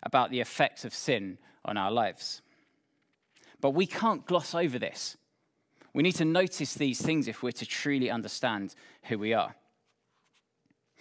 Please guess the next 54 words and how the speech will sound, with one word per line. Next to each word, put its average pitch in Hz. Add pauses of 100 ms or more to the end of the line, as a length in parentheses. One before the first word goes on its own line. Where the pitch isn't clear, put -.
(240)
I 156
used 190
to, 147 (180)
uh, 117
work 165
with 131
a -
guy 123
who 113
had 123
a 117
reputation 131
for 120
being 113
healthy. - (340)
He 123
did 117
a 110
lot 107
of 117
exercise, 151
he 117
didn't 101
smoke, 160
he -
didn't 104
drink 147
very 135
much, 131
he 120
had 101
a -
healthy 110
diet. 123 (360)
Um, 113 (320)
and 147
he 247
and 226
I 190
got 147
along 147
relatively 147
well. 165
I 175
guess 208
we 196
would 143
talk 139
most 139
days. 196
And 156
over 170
several 220
years, 131